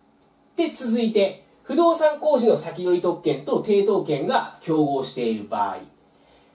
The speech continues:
これ、不動産工事の先取り特権、例えばリフォームをした人です。リフォームをしたけれども、費用をまだ回収できていないといった人のことを指します。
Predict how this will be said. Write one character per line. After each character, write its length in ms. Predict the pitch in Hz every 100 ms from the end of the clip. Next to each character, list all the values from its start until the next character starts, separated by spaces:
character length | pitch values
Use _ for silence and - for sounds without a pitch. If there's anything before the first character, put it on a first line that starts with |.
| _
こ 80 | 285
れ、 220 | 285 - -
不 60 |
動 140 | 262 294
産 200 | 285 285
工 120 | 262
事 80 | 170
の 40 |
先 200 | 151 151
取 80 | 151
り 80 | 147
特 160 | 139
権、 120 | 117
例 220 | 113 233 262
え 20 |
ば 180 | 247 -
リ 120 | 190
フ 80 | 302
ォ 200 | 294 240
ー 20 |
ム 100 | 147
を 100 | 123
し 120 | -
た 80 | 143
人 200 | - 113
で 100 | 101
す。 260 | 104 90 - _ -
リ 80 | 156
フ 80 | 247
ォ 140 | 220
ー 20 |
ム 80 | 196
を 40 | 180
し 100 | -
た 120 | 202
け 100 | 202
れ 100 | 185
ど 120 | 185
も、 160 | 254 -
費 160 | -
用 140 | 240 -
を 20 |
ま 100 | 175
だ 100 | -
回 240 | - 185
収 160 | 180 175
で 120 | 175
き 80 | -
て 60 | 117
い 120 | 113
な 80 | 131
い 80 |
と 200 | 120 - -
い 100 | 180
っ 80 | 151
た 140 | 139 147
人 180 | 147
の 100 | 139
こ 100 | 151 226
と 100 | 254
を 20 |
指 140 | -
し 120 | -
ま 100 | 110
す。 200 | - -